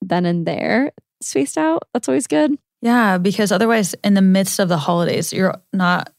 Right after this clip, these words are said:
Speaker 2: only paying for gifts, but you're paying for the dinners, to bring entrees, to travel.
Speaker 1: Mm-hmm.
Speaker 2: Maybe, you know, you're getting your hair and nails done 'cause you haven't seen these people in a while. There are so many expenses associated with the holidays.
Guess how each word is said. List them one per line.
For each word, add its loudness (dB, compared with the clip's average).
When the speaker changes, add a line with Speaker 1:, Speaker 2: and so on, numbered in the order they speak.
Speaker 2:
only 2
paying 0
for -2
gifts, 0
but -4
you're 0
paying 0
for -4
the 2
dinners, 2
to -4
bring 0
entrees, 0
to -10
travel. 0
Speaker 1:
Mm-hmm. -4
Speaker 2:
Maybe, 2
you 2
know, 2
you're 0
getting 0
your -2
hair -2
and 0
nails 2
done 2
'cause 0
you 0
haven't -4
seen 2
these 2
people 0
in 4
a 4
while. 2
There 2
are 2
so 0
many 2
expenses -2
associated 0
with 0
the 0
holidays. 2